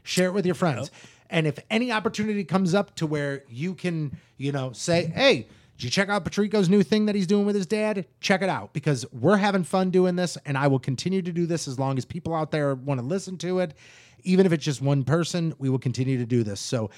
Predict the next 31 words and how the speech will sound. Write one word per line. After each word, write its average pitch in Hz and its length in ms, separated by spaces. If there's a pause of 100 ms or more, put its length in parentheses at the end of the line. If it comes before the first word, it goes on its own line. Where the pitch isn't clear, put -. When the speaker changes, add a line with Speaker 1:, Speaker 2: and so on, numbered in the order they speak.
(300)
Speaker 1:
thank 170 260
you 190 60
guys 165 380
for 139 140
supporting 123 480
us. - 460
Thank 143 200
you 143 60
guys 131 260
for 131 120
supporting 120 360
the 98 60
podcast. 156 640 (420)
Uh, 117 320
I 123 180
also 139 340
just 127 200
wanna 135 200
speak - 260
on 123 100
Mary 120 180
Beth's 139 220
behalf. 139 720
She 190 280
absolutely 147 400
loves 131 300
it, 135 140
and 123 80
people 139 280
are, 131 100
like, 113 300